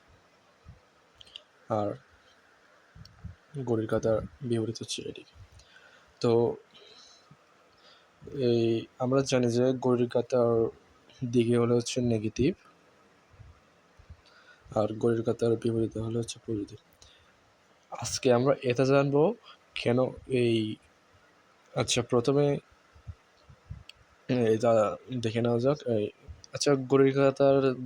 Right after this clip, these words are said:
দিকে, দিকে যে এই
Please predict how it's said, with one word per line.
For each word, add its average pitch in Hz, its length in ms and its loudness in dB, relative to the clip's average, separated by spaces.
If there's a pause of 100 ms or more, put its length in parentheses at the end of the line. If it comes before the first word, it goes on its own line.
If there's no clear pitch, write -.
(100)
দিকে, 131 300 2 (2250)
দিকে 123 260 2
যে 127 240 2
এই 117 240 0